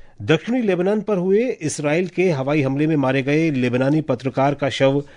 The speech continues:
नि-, मलबे से निकाल लिया गया है। दैनिक अल अखबार ने पुष्टि की है कि दक्षिणी गांव अल तिरी पर हुए हमले में उसकी पत्रकार अमल खलील मारी गईं।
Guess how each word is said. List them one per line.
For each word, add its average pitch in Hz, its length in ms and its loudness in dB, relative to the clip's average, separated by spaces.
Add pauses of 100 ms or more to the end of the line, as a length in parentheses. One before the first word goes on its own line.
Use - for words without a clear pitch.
(180)
नि-, 123 180 0 (200)
मलबे 135 340 0
से 131 180 -2
निकाल 120 300 -2
लिया 110 220 0
गया 117 200 0
है। 71 200 -8 (480)
दैनिक 131 520 -2 (160)
अल 147 160 2
अखबार 135 440 -2
ने 135 80 0
पुष्टि 120 340 -4
की 107 140 -4
है 135 160 0
कि 147 320 -2
दक्षिणी 143 720 -2 (280)
गांव 127 460 0 (140)
अल 160 180 2
तिरी 165 280 0
पर 151 160 -2
हुए 131 200 2
हमले 120 320 0
में 147 240 2 (120)
उसकी 131 240 -4
पत्रकार 120 640 -2 (720)
अमल 151 280 0
खलील 135 400 0
मारी 117 240 0
गईं। 82 240 -6